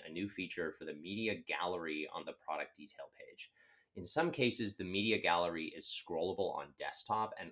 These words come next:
all ten images are visible pre-click, as opposed to only six images visible pre-click.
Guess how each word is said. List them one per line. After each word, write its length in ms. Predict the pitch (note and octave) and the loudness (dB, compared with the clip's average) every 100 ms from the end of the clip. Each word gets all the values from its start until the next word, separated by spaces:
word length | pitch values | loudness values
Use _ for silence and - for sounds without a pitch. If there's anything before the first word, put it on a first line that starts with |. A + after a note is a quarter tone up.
| - | 0
all 240 | F2 F#2 - | 2 2 -2
ten 200 | F2+ E2+ - | -6 -6 -8
images 460 | D#2+ D2+ D#2 D2 - F2 | -10 -8 -6 -6 -8 -8
are 140 | D2+ D2 G2 | -10 -6 0
visible 440 | A2 G#2 D#2+ - - | 2 2 0 -8 -8
pre-click, 460 | D#2 C#2+ - - - _ _ _ - - - | -10 -10 -10 -10 -12 _ _ _ -18 -18 -4
as 140 | G#2 G2+ | 0 2
opposed 300 | A#2+ A2+ G#2 | 4 4 4
to 80 | |
only 160 | F2+ F2 | 2 4
six 340 | - - G3 | 6 6 6
images 400 | A#2+ A2+ G#2 G#2+ | 4 4 4 4
visible 460 | E2+ F2 D#2 C2+ C#2 | 4 0 0 -4 -10
pre-click. 380 | - - - | -14 -12 -12